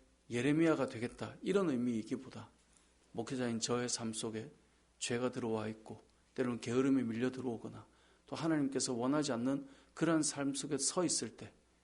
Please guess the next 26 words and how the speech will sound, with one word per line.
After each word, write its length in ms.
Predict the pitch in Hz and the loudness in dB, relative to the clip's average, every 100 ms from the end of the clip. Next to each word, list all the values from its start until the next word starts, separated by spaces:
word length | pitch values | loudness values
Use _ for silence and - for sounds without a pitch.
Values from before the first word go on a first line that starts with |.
| _ _ _ _ | _ _ _ _
때로는 520 | 185 185 175 165 165 - | 4 6 6 6 4 -2
함께 300 | - 165 160 | -4 0 0
누군가와 500 | 123 131 131 127 120 | 2 4 4 4 0
교제하고 440 | 120 117 117 110 110 | -2 -4 -2 -2 -2
나눌 360 | 104 107 110 | -4 -4 -6
때, 220 | - 107 - - _ - | -6 -10 -10 -20 _ -2
그 100 | 170 | 2
말씀이 460 | 151 113 113 131 | 4 4 2 0
나에게 380 | 117 107 107 110 | 0 0 -2 -6
들어올 340 | - 131 117 104 | -4 -2 -2 -4
때, 240 | - - - _ _ _ _ _ | -10 -18 -18 _ _ _ _ _
그러한 260 | - 143 135 | 0 2 2
죄에 320 | - 139 147 | 6 6 6
대한 360 | 127 120 135 - - | 4 0 -2 -8 -18
부분이 440 | - 131 127 131 131 - - | -8 -2 0 0 -2 -12 -16
나에게 420 | - 104 104 113 - | -8 -8 -6 -8 0
때로는 320 | 190 214 214 | 2 2 0
직접적으로 800 | - 147 165 - 117 110 127 - - _ | -2 -2 -2 -2 -2 -2 -4 -8 -20 _
선언될 580 | - 156 160 156 101 - | -8 -2 0 0 -2 -8
때, 160 | - - _ _ _ _ _ _ - | -16 -18 _ _ _ _ _ _ -4
그러한 380 | 143 143 123 | 2 2 2
때에 280 | - 120 110 - - | 0 -2 -2 -6 -12
목이 280 | 123 160 160 | 0 2 2
고다 320 | 135 139 127 | 0 0 0
있지 240 | 127 127 113 | -2 -4 -6
않고 360 | 104 110 - | -8 -14 -18